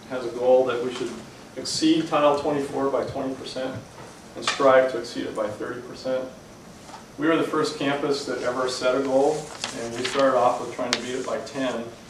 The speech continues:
And then when the U C system said, "Our goal is ten," we raised ours to twenty. When the U C system said, "Our goal is twenty," we raised our minimum to twenty-five. So we're trying on this campus to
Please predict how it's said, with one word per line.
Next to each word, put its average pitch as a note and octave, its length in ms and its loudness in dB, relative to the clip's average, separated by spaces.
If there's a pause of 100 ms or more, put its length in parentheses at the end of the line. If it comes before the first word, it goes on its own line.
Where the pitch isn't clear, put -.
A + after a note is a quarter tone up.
(540)
And B2+ 120 -4
then C3+ 80 4
when C3 100 2
the B2+ 60 0
U C3+ 100 2
C C3+ 220 0
system C3+ 400 -2
said, B2 180 -2
"Our B2 180 2
goal B2+ 180 2
is - 160 -4
ten," C3 260 -2
we A#2+ 80 -4
raised A#2+ 320 -4
ours A2+ 240 -4
to - 100 -14 (120)
twenty. A2+ 260 -4 (920)
When B2 160 -6
the C3 60 0
U C#3 100 4
C D3 180 0
system C3+ 380 0
said, B2+ 180 0
"Our B2 200 4
goal B2 160 2
is A#2+ 100 -4
twenty," B2+ 320 -2
we B2 80 -2
raised B2 320 0
our A#2 180 -2
minimum A2+ 420 -4
to - 80 -14
twenty-five. G#2+ 580 -6
So A#2 180 -8
we're B2+ 200 -6
trying B2 480 -2 (120)
on A2 140 -8
this C3+ 140 -2
campus A2 500 -8
to A2 120 -10